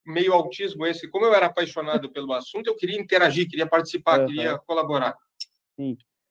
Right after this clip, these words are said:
Speaker 2: Então você pegava e fazia gincana com o pessoal ali nas postagens, entende?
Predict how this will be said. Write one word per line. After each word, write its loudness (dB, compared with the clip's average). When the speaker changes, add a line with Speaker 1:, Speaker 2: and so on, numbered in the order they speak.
Speaker 2:
Então 2
você 6
pegava 8
e 4
fazia 6
gincana 4
com -2
o -14
pessoal 4
ali 4
nas 0
postagens, 0
entende? -8